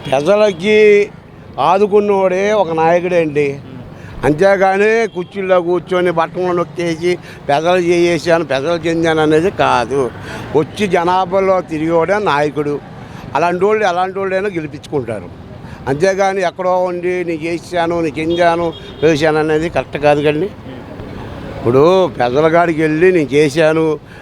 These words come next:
నేను చెందానని" చూపించమనండి. చూపించలేదు వాళ్ళు. ఎక్కడో కూర్చొని "నేను చేశాను, చేశాను, చేశాను" డబ్బా కొట్టుకుంటే సుఖం చెయ్యాలిగా.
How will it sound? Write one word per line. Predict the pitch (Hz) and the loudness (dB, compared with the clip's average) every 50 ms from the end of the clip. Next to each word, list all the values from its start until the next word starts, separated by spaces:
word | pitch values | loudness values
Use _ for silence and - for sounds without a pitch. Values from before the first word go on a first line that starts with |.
| - - | -10 -6
నేను | 127 123 - 139 | -4 -2 2 2
చెందానని" | 143 147 156 170 180 180 185 185 180 165 196 | 2 4 4 4 4 4 2 2 2 2 0
చూపించమనండి. | 208 185 214 208 - 254 254 254 262 262 254 226 185 143 113 101 - - - - - - - - 190 | 0 0 0 -2 -2 0 0 2 2 2 0 0 0 -2 -2 -4 -10 -16 -20 -20 -20 -12 -4 -2 0
చూపించలేదు | 220 190 262 202 - 269 262 262 262 262 269 262 | 2 2 0 0 2 0 0 2 0 0 0 0
వాళ్ళు. | 254 240 220 220 214 202 170 143 120 107 - - - - - - - - 143 | 0 0 0 0 2 2 2 0 -4 -6 -10 -14 -20 -20 -20 -20 -10 -4 -2
ఎక్కడో | 156 156 - 226 240 240 240 | -2 0 2 2 4 4 4
కూర్చొని | 226 226 220 208 214 220 220 220 208 | 4 2 2 2 2 2 2 4 2
"నేను | 185 180 | 2 2
చేశాను, | 196 202 196 175 208 208 202 208 | 2 2 2 0 0 0 0 0
చేశాను, | 180 196 202 202 190 175 208 202 196 | 0 0 2 2 2 0 0 0 0
చేశాను" | 190 202 196 185 208 190 | 2 2 2 2 2 2
డబ్బా | 165 160 156 185 185 | 2 2 2 0 -2
కొట్టుకుంటే | 180 190 185 - 196 180 185 185 | -2 -4 -8 -8 -8 -8 -6 -8
సుఖం | - - 131 - - - - - - - - - - - - - - - - - - - | -8 -10 -14 -16 -16 -18 -18 -20 -20 -20 -20 -20 -18 -18 -18 -18 -18 -18 -18 -10 -2 0
చెయ్యాలిగా. | 143 160 214 254 294 277 233 180 139 113 98 | 2 4 4 4 4 2 2 2 0 0 -4